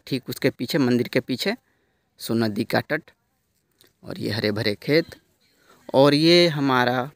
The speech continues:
बागान छोटा सा। ये बस हमारा एक छोटा सा एकमात्र बागान है,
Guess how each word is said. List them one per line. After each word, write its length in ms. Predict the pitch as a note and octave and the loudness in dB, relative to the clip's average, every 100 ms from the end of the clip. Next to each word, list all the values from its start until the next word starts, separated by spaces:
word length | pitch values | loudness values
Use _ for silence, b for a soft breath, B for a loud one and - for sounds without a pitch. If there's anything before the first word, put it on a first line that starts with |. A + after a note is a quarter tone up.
| _ - | _ -8
बागान 440 | A2 G2+ G#2+ G#2 | -4 0 0 0
छोटा 420 | G2 - G2+ - G2 | -4 -6 -6 -6 -8
सा। 320 | - A#2 A#2 b b b b _ - | -8 -10 -12 b b b b _ -6
ये 380 | A#2 A2+ G#2+ - _ _ _ _ _ _ B2 | 0 0 0 -6 _ _ _ _ _ _ -6
बस 320 | A2+ A2 - | -4 -4 -6
हमारा 340 | A2 G#2+ A2 | -4 -2 -2
एक 120 | A2+ | -4
छोटा 320 | - B2 A2+ A#2 | -4 -4 0 0
सा 140 | A#2 | 2
एकमात्र 500 | A2+ - A#2 A2+ - | 0 0 -2 -2 -2
बागान 360 | G#2+ A2 A2+ A#2 | 0 2 2 2
है, 180 | C3 | -2